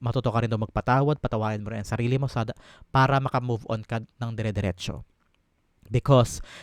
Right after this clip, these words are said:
maraming darating sa life mo na mga opportunities and options and doors, kaya kailangan buo ka. Kailangan nasa right mindset ka, right stage ka ng life mo,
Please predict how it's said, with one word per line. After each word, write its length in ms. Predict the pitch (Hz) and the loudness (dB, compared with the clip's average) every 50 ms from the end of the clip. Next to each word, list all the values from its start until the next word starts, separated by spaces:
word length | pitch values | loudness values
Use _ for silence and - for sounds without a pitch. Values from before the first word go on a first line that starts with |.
| - - | -14 -4
maraming 400 | - 127 131 135 135 156 156 147 | -2 2 2 4 4 4 4 4
darating 320 | 147 143 139 - 131 117 | 4 4 4 2 -2 -2
sa 80 | - 127 | -2 0
life 240 | 120 117 104 - | 0 0 -2 -2
mo 80 | - 117 | -4 -2
na 80 | 117 113 | -2 -2
mga 160 | 113 113 113 | -2 -2 -2
opportunities 720 | 113 107 - 120 110 - 120 117 113 - 113 101 - - - - | -4 -2 0 -2 -2 0 -2 -2 -2 -2 -4 -6 -6 -8 -6 -4
and 240 | 107 104 104 98 98 - | -2 -2 -2 -4 -8 0
options 480 | - 131 131 - - - 143 139 135 - | 0 0 2 2 0 -2 0 -2 -2 -4
and 240 | - 120 110 110 107 | -6 -6 -6 -2 -2
doors, 320 | 117 113 110 113 - - | 0 0 0 -2 -4 -6
kaya 160 | - - 127 123 - | -4 -2 -2 -2 0
kailangan 400 | - 127 123 120 120 127 123 113 | -2 0 0 0 0 -2 -2 -2
buo 240 | 127 - 110 104 - | -2 -2 -2 -4 -4
ka. 240 | - 92 90 90 - - - - - _ - | -4 -6 -6 -8 -12 -20 -20 -20 -10 _ 0
Kailangan 240 | 131 127 127 135 135 | 2 2 2 2 2
nasa 240 | 135 120 - 120 | 0 0 0 0
right 240 | 110 120 117 120 - - - | 2 2 0 0 0 -4 -4
mindset 480 | 117 110 110 113 107 - 123 107 - | -2 -2 0 -2 -2 -4 -6 -8 -6
ka, 160 | - - 120 113 | -4 -4 -2 -2
right 160 | 117 113 - | -2 -4 -4
stage 320 | - - - 117 107 - | -6 -6 -6 -6 -6 -6
ka 160 | - - 110 | -8 -8 -6
ng 80 | 107 104 | -6 -4
life 240 | 104 101 101 - - | -4 -6 -6 -8 -8
mo, 160 | 110 110 113 | -8 -8 -8